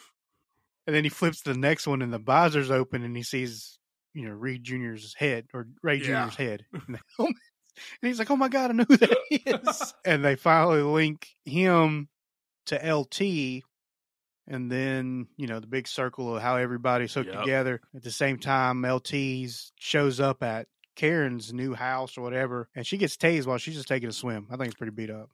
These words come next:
Speaker 2: That was kinda
Speaker 1: She's
Speaker 2: jacked
Speaker 1: messed
Speaker 2: up,
Speaker 1: up. She's
Speaker 2: yeah,
Speaker 1: just
Speaker 2: 'cause
Speaker 1: killed.
Speaker 2: he ta-, he tases the crap
Speaker 1: Yeah.
Speaker 2: out of her.
Speaker 1: Yeah. <laughs> Ponch goes to, uh, Captain Lindell, who he was just, uh, sex cam chatting with,
Speaker 2: Yes.
Speaker 1: to get sworn in as C H P officer.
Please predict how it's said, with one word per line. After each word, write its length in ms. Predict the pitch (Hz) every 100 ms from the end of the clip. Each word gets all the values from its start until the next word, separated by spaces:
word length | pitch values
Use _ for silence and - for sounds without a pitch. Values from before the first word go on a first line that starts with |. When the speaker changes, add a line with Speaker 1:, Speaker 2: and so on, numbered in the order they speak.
| -
Speaker 2:
That 160 | - 156
was 200 | 151 139
kinda 200 | 143 120
Speaker 1:
She's 80 | 110
Speaker 2:
jacked 300 | 127 117 113
Speaker 1:
messed 20 |
Speaker 2:
up, 120 | 117
Speaker 1:
up. 60 | 107
She's 60 | 113
Speaker 2:
yeah, 140 | 110
Speaker 1:
just 180 | 101 101
Speaker 2:
'cause 140 | 143 127
Speaker 1:
killed. 20 |
Speaker 2:
he 80 | 120
ta-, 300 | - 160 139
he 80 |
tases 320 | 139 170 139 98
the 80 |
crap 320 | 92 127 147 113
Speaker 1:
Yeah. 60 |
Speaker 2:
out 60 | 92
of 60 |
her. 240 | 92 92 92 _ _ _ - - _ _ _
Speaker 1:
Yeah. 140 | - 160 - - 151 - -
<laughs> 200 | 277 - - - 220 _ _ - 269 _ -
Ponch 320 | 175 180 -
goes 360 | 170 165 151 -
to, 360 | - 160 151 143
uh, 100 | 127
Captain 480 | - 147 - 147 139
Lindell, 560 | 143 139 139 139 160 _ -
who 120 | 135
he 160 | 120
was 120 | 123 117
just, 300 | 123 - 135
uh, 120 | 120
sex 300 | - 131 -
cam 200 | 139 131
chatting 260 | 143 131
with, 240 | 123 135 135
Speaker 2:
Yes. 480 | 98 95 - - -
Speaker 1:
to 60 | 135
get 160 | 135
sworn 320 | - 160 156
in 120 | 147 139
as 160 | 127
C 120 | -
H 160 | 135 -
P 140 | 196 185
officer. 580 | 143 131 135 147 139